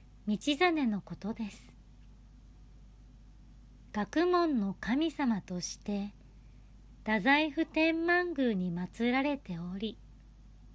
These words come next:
全国各地の天満宮には、学業成就を願う方、受験に挑む多くの方が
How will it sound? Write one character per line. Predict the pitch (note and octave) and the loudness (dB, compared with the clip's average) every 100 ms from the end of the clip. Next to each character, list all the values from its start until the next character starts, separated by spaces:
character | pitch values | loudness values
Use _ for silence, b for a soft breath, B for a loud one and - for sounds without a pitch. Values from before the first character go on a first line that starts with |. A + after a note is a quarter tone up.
| - - - - - - - - - - - - | -20 -20 -20 -20 -20 -20 -20 -20 -20 -20 -6 2
全 | C#4 D4+ | 4 4
国 | D4 C4+ - F3+ | 0 -4 -4 -6
各 | - C4+ D#4 | -2 0 0
地 | D4+ B3+ | 0 0
の | G3+ F#3 | -2 -2
天 | - G#3+ B3+ C#4+ | -4 -2 -2 0
満 | D4+ E4 E4 | 0 0 -2
宮 | B3+ B3 | -2 0
に | G#3 G3+ F3+ | 0 -2 -4
は、 | F#3 F#3 - - - - - - - - - - - - | -6 -8 -14 -20 -20 -20 -20 -20 -20 -20 -20 -20 -16 -2
学 | G#3+ - D4+ | -2 0 0
業 | C#4+ E4+ E4 | 4 4 4
成 | D4 D#4 E4+ F4+ | 2 4 4 4
就 | D4 A#3+ | 2 0
を | G3 | 2
願 | F3+ F#3 A#3 C4 | 0 -2 0 0
う | C4 - | -2 -6
方、 | G#3 - F3+ F#3+ - - - - - - - - - - - - | -10 -10 -10 -12 -14 -20 -20 -20 -20 -20 -20 -20 -20 -20 -20 -12
受 | - A3 | -4 -2
験 | - C4+ C#4 C#4+ | 0 2 2 0
に | D4 C#4+ | 0 0
挑 | D4+ D4+ | 2 2
む | A#3 A3+ A3 b b b b - - | 2 0 -2 b b b b -6 2
多 | D4 F#4+ | 4 4
く | - F4 | 2 0
の | C#4 A3 | 2 0
方 | - F3 - A3+ B3+ | -4 -12 -6 -4 -4
が | B3+ A#3 | -4 -6